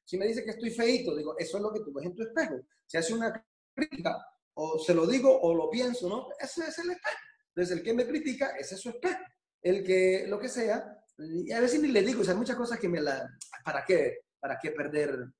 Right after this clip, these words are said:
tiempo y saliva en eso? ¿Sabes lo que quiero decir? Ahora, yo con mi mentor siempre, y con la oportunidad vuelvo y digo, la lealtad. Lealtad de, de, en, en general, ¿no? De, de, de lo que me ha enseñado, la edificación, pero para mí,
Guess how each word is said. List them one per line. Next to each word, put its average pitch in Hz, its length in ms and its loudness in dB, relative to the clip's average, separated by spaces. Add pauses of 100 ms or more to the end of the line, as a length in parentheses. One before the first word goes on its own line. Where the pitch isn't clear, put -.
tiempo 143 340 -4
y - 20 -4
saliva 131 320 -6
en 127 80 -8
eso? - 180 -12
¿Sabes - 180 0
lo 170 80 4
que 160 100 -2
quiero 165 180 4
decir? 190 400 2 (320)
Ahora, - 260 2 (280)
yo 190 120 2
con 226 140 2
mi 208 60 2
mentor 190 320 2
siempre, 196 420 -2
y - 60 -6
con 156 120 0
la 208 80 6
oportunidad 180 360 2
vuelvo 175 160 2
y 170 60 6
digo, 190 340 2 (180)
la 143 180 -6
lealtad. 135 460 -6 (440)
Lealtad 139 500 -2
de, 165 180 2
de, 139 300 -4
en, 143 220 -10
en 143 180 -12
general, 143 500 0
¿no? 202 240 -4
De, 147 100 -6
de, 123 160 -8 (320)
de 127 260 -10
lo 139 140 -2
que 165 100 -2
me 165 100 4
ha 165 40 4
enseñado, 180 1080 2 (220)
la 135 140 -8
edificación, 165 840 -2
pero 135 300 -6
para 127 160 -8
mí, 175 340 0